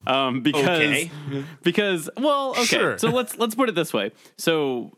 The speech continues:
Speaker 1: when humanity explores the galaxy, it's ultimately going to be in search of resources because, as you said, we've screwed things up here.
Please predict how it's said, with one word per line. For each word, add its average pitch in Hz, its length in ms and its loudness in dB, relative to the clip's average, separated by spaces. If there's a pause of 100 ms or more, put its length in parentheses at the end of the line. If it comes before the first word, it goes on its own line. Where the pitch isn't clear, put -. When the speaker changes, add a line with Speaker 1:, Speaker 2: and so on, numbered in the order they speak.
Speaker 1:
when 160 260 0
humanity 202 640 0
explores 151 480 -2
the 143 80 -2
galaxy, 113 760 -4
it's 123 240 -6
ultimately 160 560 -2
going 139 260 -2
to 135 60 -4
be 127 160 0
in 120 80 -4
search 120 400 -4
of 131 180 -2
resources 120 560 -4
because, 117 280 -6
as 127 280 -4
you 151 100 0
said, 151 360 -2 (280)
we've 175 280 0
screwed - 340 -4
things 127 260 0
up 90 160 -4
here. - 260 -8